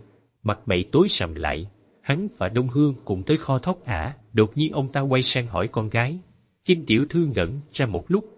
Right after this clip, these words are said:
sau đó vội vàng nói, "Con không biết, nhưng chắc là lúc hắn bị giết Đông Hương cũng ở đó, chắc là vì đã thấy hết mọi chuyện nên mới sợ hãi đến mức mất tỉnh táo." Nghe thấy vậy, Kinh Vân Lai bèn đi tới trước mặt Đông Hương,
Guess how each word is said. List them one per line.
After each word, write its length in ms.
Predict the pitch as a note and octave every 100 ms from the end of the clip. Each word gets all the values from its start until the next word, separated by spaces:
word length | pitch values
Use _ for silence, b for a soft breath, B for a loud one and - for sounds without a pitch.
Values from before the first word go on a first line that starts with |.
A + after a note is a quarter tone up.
| _
sau 240 | - A2 G#2
đó 260 | G#2 D3+ -
vội 160 | F#2 G2
vàng 260 | F2 D#2 F2
nói, 260 | G2+ F3 F#3 _ _
"Con 180 | A#2 G2+
không 240 | - G2+
biết, 240 | B2+ G3 - _ _ _
nhưng 300 | B2 D#3+ E3+
chắc 220 | D#3+ G3 B2
là 100 | A2+
lúc 160 | F3+ -
hắn 240 | E3+ F#3
bị 160 | G#2 A2+
giết 260 | E3+ G3+
Đông 180 | C#3+ C3
Hương 340 | C3 D3 C#3
cũng 220 | A2+ A#2+ C#3+
ở 140 | B2
đó, 380 | C3 B2+ F#3 G3+ - _ _
chắc 200 | G3 G3
là 80 | A2 -
vì 180 | G#2
đã 120 | G#2+ B2
thấy 160 | C#3 D#3+
hết 240 | F#3 -
mọi 200 | F#2+ F#2+
chuyện 320 | G2+ F2+ F2
nên 180 | B2+ B2
mới 100 | D3
sợ 260 | C#3+ - F2+
hãi 200 | F#2+ A2
đến 240 | C3 D3
mức 220 | G3 G3+
mất 100 | F3+ F3 -
tỉnh 180 | F#2+ A#2
táo." 220 | A#2+ C3 D#3
Nghe 160 | G#2+
thấy 240 | - C#3 D3+
vậy, 240 | D#2+ D2+ D#2 _ _ _ -
Kinh 160 | F3
Vân 240 | D#3+ D3+ D3
Lai 180 | D3 C#3
bèn 180 | F#2 F#2
đi 140 | B2+ A#2+
tới 160 | C3+ E3
trước 260 | F#3+ F#3
mặt 220 | G2+ -
Đông 180 | A#2+ A#2+
Hương, 320 | A#2 C#3 C#3+